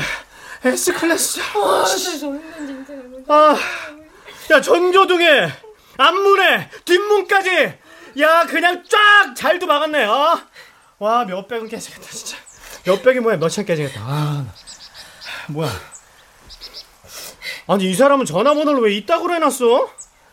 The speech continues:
Speaker 2: 왜?
Speaker 1: 이리 와봐. 여기 가장자리 창문에 가려서 반도 안 보이잖아.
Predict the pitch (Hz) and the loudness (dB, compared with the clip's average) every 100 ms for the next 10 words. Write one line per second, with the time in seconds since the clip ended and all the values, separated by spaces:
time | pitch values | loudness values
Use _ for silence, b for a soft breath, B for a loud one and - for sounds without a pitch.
0 | _ _ _ 233 262 294 285 180 - B | _ _ _ -12 -8 -6 -8 -10 -14 B
1 | B B B B B B B B _ - | B B B B B B B B _ -20
2 | - 247 226 202 - - B B B B | 2 4 4 0 -6 -20 B B B B
3 | B - 220 208 233 247 240 - 277 269 | B -2 0 2 2 2 2 0 0 0
4 | 220 196 220 233 170 190 220 202 190 214 | 0 0 2 0 0 -4 -2 -2 -2 -2
5 | 220 202 214 214 135 | -2 0 0 0 -2